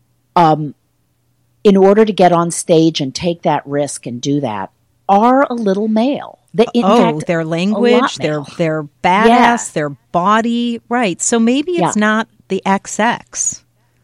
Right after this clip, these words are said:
Speaker 2: Maybe
Speaker 1: No, maybe
Speaker 2: that's
Speaker 1: it's X Y X. And in fact, do you know what the German word for this is?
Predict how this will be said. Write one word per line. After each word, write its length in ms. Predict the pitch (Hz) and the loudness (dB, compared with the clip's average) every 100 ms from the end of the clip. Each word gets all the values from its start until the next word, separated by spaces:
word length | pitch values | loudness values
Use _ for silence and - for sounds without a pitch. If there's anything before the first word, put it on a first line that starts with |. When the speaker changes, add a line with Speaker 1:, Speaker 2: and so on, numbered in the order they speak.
| _ _ _ _ _ _ _ _ - | _ _ _ _ _ _ _ _ -6
Speaker 2:
Maybe 220 | 180 190 | 0 4
Speaker 1:
No, 80 | 254 | 4
maybe 280 | 226 247 302 | 6 4 4
Speaker 2:
that's 140 | - | 0
Speaker 1:
it's 100 | - | -4
X 360 | 180 180 - - | -4 -4 -6 -12
Y 540 | 143 143 147 220 262 - | -2 0 2 2 -2 -6
X. 320 | 120 - - - | -8 -10 -12 -4
And 100 | 180 | -2
in 80 | 180 | -2
fact, 420 | - 170 180 - _ _ _ _ _ - | -2 -2 -2 -8 _ _ _ _ _ -6
do 80 | |
you 40 | 190 | -2
know 80 | 233 | 0
what 120 | 240 | -2
the 80 | 190 | -6
German 460 | 156 151 175 160 | -6 -4 -4 -6
word 260 | 131 143 151 | -6 -6 -8
for 140 | 175 | -8
this 240 | 170 175 180 | -8 -8 -8
is? 340 | 185 185 - | -8 -8 -14